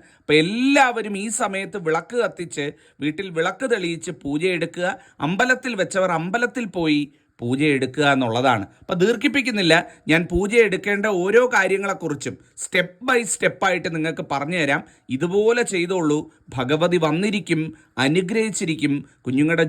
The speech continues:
ജീവിതം, പൂജ വെച്ചവരുടെ ഐ-, ജീവിതത്തിൽ എല്ലാ ഐശ്വര്യങ്ങളും വന്നു ചേരുകയും ചെയ്യുന്നതാണ്. ആദ്യം തന്നെ പറഞ്ഞുകൊള്ളട്ടെ, നാളത്തെ ദിവസം രാവിലെ പൂജ എടുക്കണമെന്നുണ്ടെങ്കിൽ നിങ്ങൾ അമ്പലത്തിൽ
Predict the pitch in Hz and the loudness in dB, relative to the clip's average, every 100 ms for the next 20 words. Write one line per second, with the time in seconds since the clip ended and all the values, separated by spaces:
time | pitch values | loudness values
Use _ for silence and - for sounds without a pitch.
0 | 139 143 160 147 98 - _ 120 147 156 | 2 2 2 0 -4 -8 _ -2 0 2
1 | 139 - 175 175 170 151 151 143 156 180 | 0 0 0 2 2 2 2 2 4 2
2 | 180 165 147 - - - 113 127 160 180 | 0 2 0 -2 -16 -2 2 6 8 8
3 | 214 220 196 196 254 247 226 196 165 151 | 8 4 2 -2 0 0 0 0 0 -2
4 | - _ - 104 113 151 180 151 143 135 | -12 _ -12 -6 -2 -2 -2 -4 -2 0
5 | 135 135 123 120 120 127 113 92 87 _ | 0 0 -2 -4 -2 -2 -2 -4 -10 _
6 | _ _ _ - 214 262 247 294 294 262 | _ _ _ 0 2 2 2 4 4 4
7 | 233 208 180 175 202 190 160 - 139 139 | 2 0 -4 -4 -6 -4 -4 -2 -4 -4
8 | _ _ - 156 190 220 220 240 196 165 | _ _ -6 -2 0 -2 -4 -8 -6 -8
9 | 202 175 156 147 160 165 - 147 147 160 | -8 -4 -2 -2 -4 -8 -8 -6 -6 -2
10 | 165 139 143 180 180 170 135 123 113 98 | -2 -4 -6 -6 -6 -6 -4 -6 -6 -10
11 | - _ 131 156 147 165 208 220 - | -16 _ -2 0 0 0 -2 -2 -4